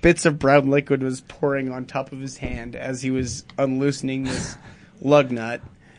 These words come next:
as it were. And as soon as it let all out, it got all over him. Like, it got on his,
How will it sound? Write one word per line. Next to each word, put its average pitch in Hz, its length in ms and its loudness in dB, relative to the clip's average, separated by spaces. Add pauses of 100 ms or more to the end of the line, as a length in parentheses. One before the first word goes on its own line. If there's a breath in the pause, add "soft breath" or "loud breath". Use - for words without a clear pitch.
(120)
as 123 220 0
it 113 120 -6
were. 120 360 -6 (920 loud breath)
And 123 640 2 (640)
as 151 180 2
soon 202 160 0
as 185 140 0
it - 180 0
let 147 280 4
all 139 220 4
out, 127 280 2
it 139 140 -4
got 143 360 2
all 123 260 -6
over 117 300 -14
him. 131 340 -16
Like, 131 220 -10
it 135 80 -8
got 135 240 -4
on 127 200 -2
his, 117 400 -8